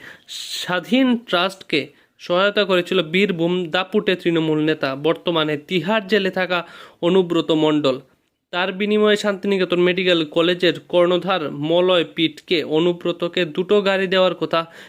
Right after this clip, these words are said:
স্বীকার করেছিলেন। বোলপুর অনুব্রত মণ্ডলকে রাইস মিল থেকে এই দুটি গাড়ি উদ্ধার করা হয়েছিল। শান্তিনিকেতন মেডিকেল কলেজের কর্ণধার মলয় পিটরা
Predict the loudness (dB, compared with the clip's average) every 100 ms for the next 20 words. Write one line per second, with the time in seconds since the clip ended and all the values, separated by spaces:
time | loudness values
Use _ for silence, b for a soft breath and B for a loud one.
0 | B -4 0 0 2 2 2 0 0 -4
1 | B B B _ -8 0 2 2 0 2
2 | 2 0 -4 -2 2 0 0 -2 0 0
3 | 2 0 0 0 0 0 -2 -2 -4 -4
4 | 0 2 2 -2 B B -4 0 0 0
5 | 2 0 0 -2 0 0 -2 -4 -2 0
6 | -2 0 0 0 0 0 0 -2 -4 -4
7 | -2 -4 -2 0 0 0 0 0 -2 -2
8 | -2 0 0 2 2 0 -2 B B -2
9 | 0 2 2 0 0 0 2 2 2 2
10 | -2 -6 -4 -4 -4